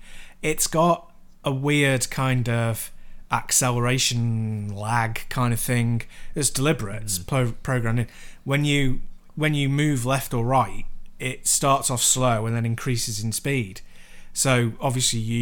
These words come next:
Speaker 1: used to shooters being, like, an instant response, you know,
Speaker 2: Yeah.
Speaker 1: against the laws of physics. <laughs> But this seems to have more of a laws of physicsy thing where you, you know, you do, uh, you do have a little bit of, uh, a little bit of lag between the input and the action, and it's,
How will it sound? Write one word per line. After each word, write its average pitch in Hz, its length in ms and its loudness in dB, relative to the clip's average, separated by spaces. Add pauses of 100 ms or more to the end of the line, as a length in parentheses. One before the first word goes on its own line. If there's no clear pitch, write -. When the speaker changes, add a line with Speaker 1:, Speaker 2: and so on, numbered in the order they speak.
(100)
Speaker 1:
used 131 180 2
to - 60 -2
shooters 110 360 -2
being, 110 300 -2
like, 107 200 -6
an 110 100 -4
instant 113 460 -2
response, - 680 -4 (300)
you 127 100 -2
know, 104 160 -8
Speaker 2:
Yeah. 123 160 2
Speaker 1:
against 113 340 2
the 120 60 -4
laws 104 280 -6
of 110 60 -6
physics. - 560 4 (240)
<laughs> - 200 -6
But 139 160 -2
this 135 160 2
seems 131 300 2
to 123 100 2
have 117 160 2
more 123 300 4
of 107 100 0
a 110 40 -2
laws 113 320 0
of 110 80 -4
physicsy 117 480 -2
thing 104 360 -10 (180)
where 104 340 -2 (140)
you, 113 180 -2 (100)
you 107 180 -4
know, 104 80 -6
you 104 200 -4
do, 113 300 0 (760)
uh, 110 220 2
you 110 120 0
do 117 300 2
have 113 180 2
a 110 60 2
little 110 240 -2
bit 113 160 -4
of, - 300 -4
uh, 104 220 0 (220)
a 110 100 -4
little 113 240 -2
bit 120 120 -2
of 107 140 -2
lag 113 240 2
between 113 360 2
the 107 100 2
input 113 340 0
and 113 120 2
the 117 60 4
action, 123 380 4
and 113 200 4
it's, - 200 0